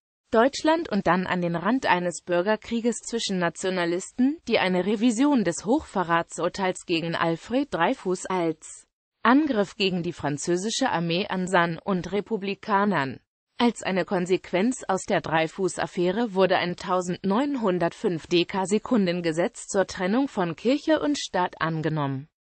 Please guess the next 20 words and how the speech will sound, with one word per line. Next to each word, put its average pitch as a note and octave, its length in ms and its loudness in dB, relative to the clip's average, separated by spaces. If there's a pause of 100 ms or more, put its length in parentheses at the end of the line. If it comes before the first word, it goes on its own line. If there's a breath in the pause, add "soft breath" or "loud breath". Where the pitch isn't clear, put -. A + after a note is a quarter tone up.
(120)
wodurch F#3 360 4
die F3 120 -6
vollkommene F#3 720 -2
Trennung G#3+ 420 -2
von E3+ 240 -4
Staat B3+ 380 0
und B3+ 180 4
Kirche, C#4 540 -2
F F#3+ 180 0
R D#3 220 -2
Z, - 480 -10 (360)
La G3+ 300 6
Laïcité, G#3 1300 2 (360)
Laizität A3 840 2
in F#3+ 160 -6
der F3+ 140 2
französischen G#3 840 0
Verfassung F3 600 -2
verankert G3 600 0
wurde. D3+ 440 -4